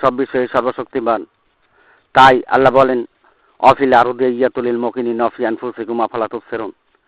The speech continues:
আল্লাহ এই দুনিয়াতে নিদর্শন দান করেন এবং আপনার অভ্যন্তরেও।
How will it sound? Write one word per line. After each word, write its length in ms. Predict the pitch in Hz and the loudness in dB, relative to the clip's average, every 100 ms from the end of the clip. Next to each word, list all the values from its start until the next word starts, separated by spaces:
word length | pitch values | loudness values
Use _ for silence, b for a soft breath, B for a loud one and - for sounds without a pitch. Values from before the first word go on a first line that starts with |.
| _ _ _ _ _ _ _ _ _ _ _ _ _ _ _ _ - | _ _ _ _ _ _ _ _ _ _ _ _ _ _ _ _ 0
আল্লাহ 380 | 127 139 156 151 _ _ _ _ _ _ _ - | 4 8 8 8 _ _ _ _ _ _ _ 2
এই 200 | 151 139 | 4 4
দুনিয়াতে 640 | 127 147 151 147 165 151 - - | 2 4 4 4 4 4 0 -8
নিদর্শন 420 | 139 151 160 151 | -2 0 0 4
দান 180 | 147 151 | 4 4
করেন 380 | 165 175 175 175 - | 4 4 2 -2 -4
এবং 260 | 131 131 135 | -2 0 0
আপনার 320 | 123 - 135 | -2 0 0
অভ্যন্তরেও। 540 | 127 123 127 120 90 | 0 -2 -2 -4 -6